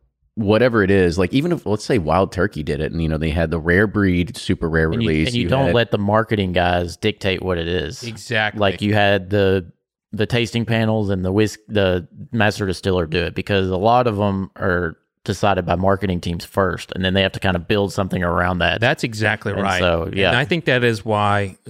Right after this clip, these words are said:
Speaker 3: so we, we complain about the marketing of Buffalo Trace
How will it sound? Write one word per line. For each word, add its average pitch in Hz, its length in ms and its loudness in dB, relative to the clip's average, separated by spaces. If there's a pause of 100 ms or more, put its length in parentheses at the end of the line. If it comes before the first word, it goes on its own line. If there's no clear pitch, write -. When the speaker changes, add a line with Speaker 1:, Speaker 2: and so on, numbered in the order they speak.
(120)
Speaker 3:
so 123 260 2
we, 147 320 0
we 151 240 0
complain 123 420 0
about 113 280 2
the 107 40 -4
marketing 104 480 0
of 98 100 -2
Buffalo 101 340 0
Trace 95 320 -4